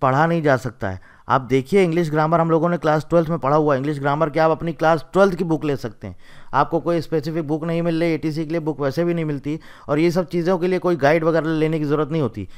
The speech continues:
आप क्लास ट्वेल्थ का इंग्लिश ग्रामर का बुक ले लीजिए, क्लास ट्वेल्थ का इंग्लिश ग्रामर का बुक ले लीजिए या एसपी बख्शी ले लीजिए, इसमें आपको ये सब इंग्लिश ग्रामर के रूल्स मिल जाएंगे। और सिस्टमैटिक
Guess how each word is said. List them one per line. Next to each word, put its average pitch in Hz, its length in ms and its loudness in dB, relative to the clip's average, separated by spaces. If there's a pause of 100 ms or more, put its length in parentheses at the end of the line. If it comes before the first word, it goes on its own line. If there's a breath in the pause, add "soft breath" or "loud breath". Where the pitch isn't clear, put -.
(240 loud breath)
आप 147 280 4
क्लास 170 320 4
ट्वेल्थ 175 220 2
का 170 320 2
इंग्लिश 151 280 -4
ग्रामर 147 300 -4
का 147 100 -6
बुक 123 200 -6
ले 113 100 -4
लीजिए, 90 300 -10 (440 soft breath)
क्लास 156 300 2
ट्वेल्थ 160 220 2
का 175 100 2
इंग्लिश 156 280 -2
ग्रामर 151 260 0
का 160 80 -2
बुक 156 220 -4
ले 170 80 0
लीजिए 175 300 -2
या 185 180 2
एसपी 147 280 -4
बख्शी 156 320 -4
ले 127 120 -2
लीजिए, 95 320 -6 (800)
इसमें 180 280 -2
आपको 175 360 2
ये 160 180 0
सब - 300 -2
इंग्लिश 147 280 -4
ग्रामर 135 280 -2
के 139 80 -6
रूल्स 127 260 -4
मिल 143 140 -4
जाएंगे। 165 260 -2
और - 280 -4 (400)
सिस्टमैटिक 165 680 -2